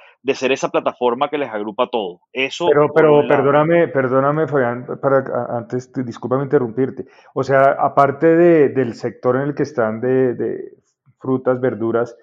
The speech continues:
Speaker 2: ¿están viendo de pronto ser también ese canal para lo-, para empresas que tengan productos que le puedan funcionar a restaurantes? ¿O entendí bien?
Speaker 1: Así es. Antes de la pandemia, Frubana era noventa por ciento frutas y verduras. Eh, cuando comenzó covid,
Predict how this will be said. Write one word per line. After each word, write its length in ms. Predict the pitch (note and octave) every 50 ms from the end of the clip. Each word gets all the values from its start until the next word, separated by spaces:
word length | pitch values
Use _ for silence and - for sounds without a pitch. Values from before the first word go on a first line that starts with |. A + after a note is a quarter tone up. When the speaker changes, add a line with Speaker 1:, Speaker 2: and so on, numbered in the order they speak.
| _ _ _ _ _
Speaker 2:
¿están 320 | - - _ - A#2+ A#2+
viendo 300 | B2 C#3+ D3 C#3+ C#3+ D3
de 100 | D3+ D3
pronto 600 | D3 C3 B2+ A#2+ A#2 G#2 A2 C#3 C#3 C#3 C3+ C#3 - - _ _
ser 260 | _ - D3 C3+ B2+
también 360 | A2 C#3+ C#3+ C#3+ C#3+ C#3+ C#3
ese 180 | C#3+ C#3+ D#3 C#3+
canal 420 | - D3 B2+ A#2+ A#2 A#2 A#2+ A#2
para 380 | - C#3 C#3 C3+ C#3+ C#3 C3 B2+
lo-, 220 | A2+ A2 G#2+ - - - _ _ _ _
para 240 | A#2 A2+ A2 A2
empresas 420 | A2+ G#2+ A2 - A#2+ A#2+ - C3 B2+
que 80 | -
tengan 300 | B2+ - A#2 A2 A#2+ B2+
productos 500 | B2+ - C#3 A#2+ A#2+ A#2+ A2 - - A#2
que 100 | - -
le 100 | C3+ B2
puedan 280 | - - A2+ G#2+ A2 A2
funcionar 360 | A2 C#3 C3 C3 C3+ A2+ G#2+ G#2
a 60 | A2
restaurantes? 680 | A#2 C#3+ C#3+ - A2+ A2+ B2+ E3 - C4+ C4+ C4+ - _
¿O 200 | - - B2 -
entendí 340 | A#2+ A2+ A2 A2+ A2 A2 A2+
bien? 280 | B2 D3+ G3 A#3+ A3 _ _ _ _ _ _ _ _
Speaker 1:
Así 420 | - C3+ B2 - - - C#3 D3 C3+
es. 320 | A2 - - - - _ _ _ _
Antes 320 | C3+ D3 E3 E3 D#3 A#3
de 80 | G#3+ B3
la 160 | G#3 F3 -
pandemia, 540 | - C#3 B2 C3 C#3+ D3+ E3 F3 G3 G#3 -
Frubana 760 | _ - D3+ D3 C#3 C#3 C#3 - E3 C#3 D3 D#3+ E3+ E3+ E3+
era 400 | F3 F3 E3+ F3+ F#3 F#3 F3 _ _ _ _ _
noventa 480 | - D3 D3+ D3 D3 D3+ D#3 D3+ - F#3
por 140 | D#3 E3 C3
ciento 340 | - D3 D3 C#3+ C#3 - D#3+
frutas 380 | - E3+ E3+ D#3 F3 E3 E3
y 60 | E3
verduras. 580 | D3+ A#2+ A2+ A2 A2+ B2+ G#2+ F2+ - _ - _ _ _ _ _ _ _ _ _ _ _
Eh, 340 | A#2 A#2+ B2 B2 B2 B2 _
cuando 320 | - C#3+ D3 C#3 C3+ C3+ B2+
comenzó 480 | C#3+ C#3 C3 B2+ A#2 - - D3+ D3+
covid, 420 | - F3 F#3 F3+ F3 F#3+ F#3 E3